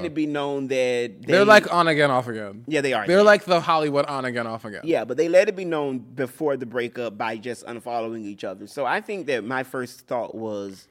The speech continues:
Speaker 2: and this is my question to you and to the audience, we, if you are following an, a lover and you unfollow them, is that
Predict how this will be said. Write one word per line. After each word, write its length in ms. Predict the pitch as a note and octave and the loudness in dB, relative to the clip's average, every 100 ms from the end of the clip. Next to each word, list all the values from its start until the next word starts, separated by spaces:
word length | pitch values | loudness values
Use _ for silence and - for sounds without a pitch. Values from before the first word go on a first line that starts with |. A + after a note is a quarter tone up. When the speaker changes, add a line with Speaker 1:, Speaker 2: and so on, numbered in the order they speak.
| _ | _
Speaker 2:
and 100 | B2 | -8
this 100 | D#3 | -8
is 80 | D3+ | -8
my 120 | B2+ | -10
question 360 | C3 A#2 - G2+ | -6 -8 -8 -12
to 60 | |
you 240 | G#2+ B2 A#2 | -10 -8 -6
and 140 | D3 | -8
to 80 | - | -6
the 60 | A2+ | -2
audience, 500 | C3+ B2+ A2 F#2+ _ _ _ _ _ _ _ | -2 -2 -4 -10 _ _ _ _ _ _ _
we, 420 | C#3+ D#3+ - C3 _ _ - | -10 -10 -12 -20 _ _ -12
if 300 | A3+ A#3 - | -10 -10 -12
you 320 | E3+ F#3+ F#3+ | -14 -12 -6
are 160 | C#3+ C#3+ | -2 -2
following 760 | - F#3+ D#3+ E3+ E3 C#3+ C3+ B2+ | -4 -4 -2 0 -2 -2 -6 -6
an, 240 | B2+ B2 - _ _ _ _ | -8 -8 -12 _ _ _ _
a 340 | C#3 C3+ B2+ A#2+ | -4 -4 -6 -6
lover 500 | A#2+ B2+ A2 A2 G#2 | -4 -4 -4 -8 -8
and 220 | B2 A#2+ | -8 -8
you 180 | B2+ B2 | -8 -8
unfollow 960 | B2+ C3 A#2+ - E3+ D#3 D#3 C3+ B2 | -8 -8 -10 -6 -4 -2 -2 -2 -6
them, 360 | A2 A2 G2 G2+ | -8 -10 -10 -12
is 380 | - C#3 C3 A#2+ | -10 -8 -8 -10
that 500 | A2 B2+ B2 A#2 G2+ | -10 -6 -4 -4 -6